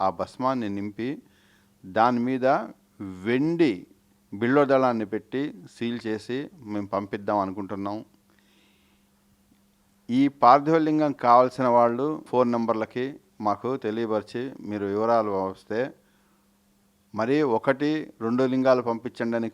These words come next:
కాకుండా, మీరు మీ చుట్టాలు ఒక పది మంది, పది, పది పార్థివలింగాలు కావాలండి, ఇరవై పార్థివలింగాలు కావాలండి అని మీరు మీ వాళ్ళకు కూడా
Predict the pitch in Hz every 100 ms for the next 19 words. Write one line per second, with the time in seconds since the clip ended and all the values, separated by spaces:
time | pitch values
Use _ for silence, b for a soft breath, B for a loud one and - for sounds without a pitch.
0 | 98 104 110 110 120 156 - - 110 120
1 | 131 143 147 151 - 107 110 123 131 120
2 | - 131 123 123 120 - 110 104 107 110
3 | 110 110 113 117 113 107 107 104 101 104
4 | 104 117 117 110 107 107 104 95 b b
5 | b b - 113 113 120 117 117 113 104
6 | 101 101 107 107 104 104 104 - _ 107
7 | 110 107 104 104 110 107 104 101 95 98
8 | 101 101 101 101 98 107 127 107 110 127
9 | 113 - _ - 110 131 135 139 123 120